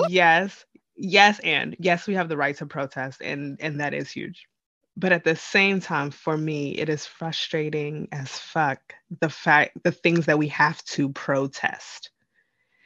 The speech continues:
So we are protesting because our Black bodies are not safe. We are <laughs> protesting because our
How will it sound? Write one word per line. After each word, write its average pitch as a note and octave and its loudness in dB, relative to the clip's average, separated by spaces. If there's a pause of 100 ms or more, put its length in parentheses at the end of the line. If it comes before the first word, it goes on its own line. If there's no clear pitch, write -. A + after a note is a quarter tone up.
(140)
So F3+ 6
we F3 8
are D#3+ 6
protesting D#3 2
because C#3+ 0
our D3+ 2
Black D3 2
bodies C#3 2
are C3 -2
not A#2+ -2
safe. - -12 (480)
We E3 6
are D#3+ 8
<laughs> - -
protesting G#3+ 6
because D3 0 (460)
our D3 6